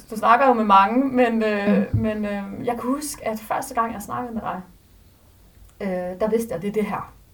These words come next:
Speaker 1: Fordi det var også første gang, jeg nogensinde følte, at der var en, der faktisk lyttede til mig, og at jeg følte mig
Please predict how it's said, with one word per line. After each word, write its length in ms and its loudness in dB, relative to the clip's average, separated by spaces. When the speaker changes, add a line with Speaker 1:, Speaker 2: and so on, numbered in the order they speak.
Speaker 1:
Fordi 300 -4
det 120 2
var 60 -2
også 180 -4
første 220 -6
gang, 200 -6
jeg 80 -8
nogensinde 420 -6
følte, 260 -8
at 60 -10
der 60 -8
var 60 -6
en, 100 -8
der 60 -12
faktisk 320 -10
lyttede 220 -6
til 140 -14
mig, 80 -14
og 80 0
at 80 -6
jeg 140 -6
følte 240 -14
mig 220 -8